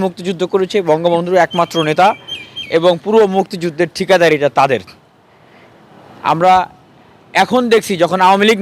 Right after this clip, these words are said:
নাই, এখন সরাসরি ভারতের প্রধানমন্ত্রী নরেন্দ্র মোদী তিনি বলতেছেন যে মুক্তিযুদ্ধের মালিক ইন্ডিয়া, মানে তারা, এবং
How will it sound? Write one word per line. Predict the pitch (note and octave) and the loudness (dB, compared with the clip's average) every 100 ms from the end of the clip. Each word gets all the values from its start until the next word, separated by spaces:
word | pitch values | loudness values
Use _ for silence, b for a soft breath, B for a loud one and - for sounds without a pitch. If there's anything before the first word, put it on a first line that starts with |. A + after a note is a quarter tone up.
| F3 | 0
নাই, | D3 - - B B B B D3+ | 0 -4 -18 B B B B -2
এখন | G3 - - | -2 -4 -4
সরাসরি | F#3 G#3 A#3 A#3+ - G3+ A3+ C4 C#4+ - B B B - A2 | 2 4 4 2 0 -2 0 -2 -4 -10 B B B -8 0
ভারতের | E3+ G#3 A3+ F#3+ | 2 2 0 0
প্রধানমন্ত্রী | F3 G3 A3 G#3+ E3+ E3 D#3 | 2 2 2 0 -2 0 2
নরেন্দ্র | G3+ A#3+ A#3 | 4 4 2
মোদী | F#3+ D#3 - | 0 -2 -2
তিনি | B3+ E4 D4 | 0 2 2
বলতেছেন | B3 A3 A3 E3+ D3+ B B - | 0 -2 -2 -2 -4 B B -2
যে | F#3+ | 0
মুক্তিযুদ্ধের | A#3 - A3 G#3+ F#3+ F#3 | 0 -2 -2 2 2 2
মালিক | F3+ F3+ F3+ | 2 2 0
ইন্ডিয়া, | D#3 B2 A2+ - - - - | -2 -2 -4 -8 -20 -10 -2
মানে | E3+ D3 - | 0 0 0
তারা, | D#3 C3 - - B B B - | 2 0 -4 -20 B B B 0
এবং | G3+ | 2